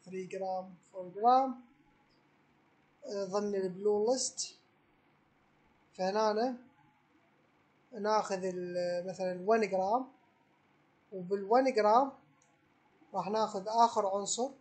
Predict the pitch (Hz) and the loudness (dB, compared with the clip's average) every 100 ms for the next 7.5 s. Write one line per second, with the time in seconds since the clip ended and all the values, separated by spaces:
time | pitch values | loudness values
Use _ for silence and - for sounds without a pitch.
0 | _ _ _ _ _ _ _ _ _ _ | _ _ _ _ _ _ _ _ _ _
1 | _ _ 190 196 196 190 214 208 196 196 | _ _ -8 -4 0 2 4 4 2 2
2 | 185 202 202 202 202 185 185 185 180 180 | 0 0 0 0 -2 -2 -8 -10 -12 -16
3 | - - _ _ _ _ - 214 208 190 | -18 -20 _ _ _ _ -2 0 0 -2
4 | 220 247 202 185 185 180 208 247 - _ | 0 0 0 -6 -8 -6 -6 -10 -12 _
5 | _ _ _ _ _ _ _ _ _ _ | _ _ _ _ _ _ _ _ _ _
6 | _ _ - 196 202 202 269 240 233 240 | _ _ -8 -4 0 2 4 4 2 0
7 | 226 - 247 240 | -4 -2 0 -2